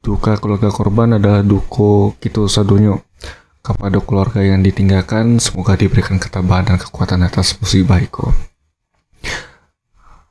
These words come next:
Dan Bapak Irwan juga mengungkapkan akan berupaya membantu proses evakuasi atau lainnya sesuai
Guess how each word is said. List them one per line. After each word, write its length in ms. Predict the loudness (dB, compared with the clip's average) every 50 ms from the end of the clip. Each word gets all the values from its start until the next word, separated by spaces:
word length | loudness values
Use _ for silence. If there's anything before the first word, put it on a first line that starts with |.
| _ _ _ _ _ _ _ _ _ _ _ _ _ _ _ _ _ _ _ _ -20 _ _ _ _ _
Dan 240 | -6 -4 0 2 2
Bapak 320 | 2 2 2 2 0 2 2
Irwan 320 | 2 2 2 2 0 -2 -4 -10 _ _ _ -4
juga 320 | -2 0 2 2 2 2 4
mengungkapkan 1120 | 4 4 2 2 0 -2 -8 -10 -10 _ _ -10 -8 -6 -4 -2 -2 0 0 0 0 -2 -4 -8 _ _ _
akan 400 | -12 -10 -6 -4 0 2 2 2
berupaya 480 | 2 2 2 0 0 -2 -2 0 2 2 0 0 -2 -2 -4 -6 -8 _ _ _ -8
membantu 560 | -4 0 0 2 2 2 0 0 0 -2 -2
proses 400 | -2 -4 -6 -4 -2 -2 0 0
evakuasi 640 | -2 -2 -2 -6 -6 -6 -6 -6 -4 -2 0 0 0
atau 160 | 0 0 0
lainnya 320 | 2 2 4 4 4 4
sesuai 320 | 2 2 0 0 0 0